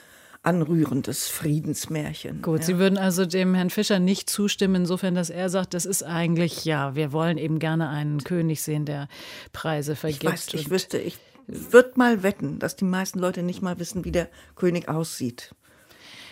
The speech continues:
Speaker 1: Ja.
Speaker 2: Es gibt natürlich
Speaker 1: Also ich,
Speaker 2: andere
Speaker 1: in Schweden anders. In, ja.
Speaker 2: Da ist es
Speaker 1: Mhm.
Speaker 2: anders.
Speaker 1: Ja.
Speaker 2: Äh, Jörg Hacker zum Beispiel, Präsident der Leopoldina in Halle, der hat gesagt,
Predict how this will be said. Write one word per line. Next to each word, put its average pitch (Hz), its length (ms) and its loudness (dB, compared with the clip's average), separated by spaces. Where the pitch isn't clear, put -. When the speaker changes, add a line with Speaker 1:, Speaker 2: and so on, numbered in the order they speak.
Speaker 1:
Ja. - 120 -4
Speaker 2:
Es 208 160 0
gibt 247 120 2
natürlich 269 320 6
Speaker 1:
Also 214 60 4
ich, 247 200 6
Speaker 2:
andere 277 120 4
Speaker 1:
in - 40 4
Schweden 226 280 8
anders. 170 380 -2
In, 170 240 -10
ja. 170 160 -4
Speaker 2:
Da 202 200 2
ist 196 80 -2
es 214 120 2
Speaker 1:
Mhm. 226 60 0
Speaker 2:
anders. 165 340 0
Speaker 1:
Ja. 208 80 -6
Speaker 2:
Äh, 190 360 4
Jörg 196 300 2
Hacker 226 240 0
zum 220 180 0
Beispiel, 208 300 -2
Präsident 190 500 -2
der 202 80 0
Leopoldina 190 680 0
in 170 200 -4
Halle, 185 240 -4
der 175 220 -4
hat 226 180 -8
gesagt, 220 560 -4